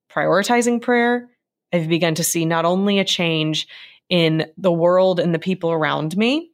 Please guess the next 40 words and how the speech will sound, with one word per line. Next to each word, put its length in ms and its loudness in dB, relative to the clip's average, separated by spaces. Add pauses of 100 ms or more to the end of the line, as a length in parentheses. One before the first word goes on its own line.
slowly 580 0
but 160 0
surely, 640 -2
and 140 0
not 240 0
maybe 240 0
the 100 0
change 340 0
I 200 -2
wanted, 400 0
but 140 -2
the 60 -4
change 380 -2
that 180 0
God, 460 0
as 220 -4
a 120 -2
sovereign 960 0
God, 480 -2 (680)
is 160 -2
going 300 2
to 160 -4
implement 480 -2
because 220 -2
he 120 0
is 120 0
over 240 0
all 220 0
things. 420 -2 (680)
But 160 0
more 240 2
importantly, 560 0
I've 160 -2
begun 260 -2
to 60 -4
see 200 0
a 40 -2
change 380 -4
in 120 -4
myself 720 -4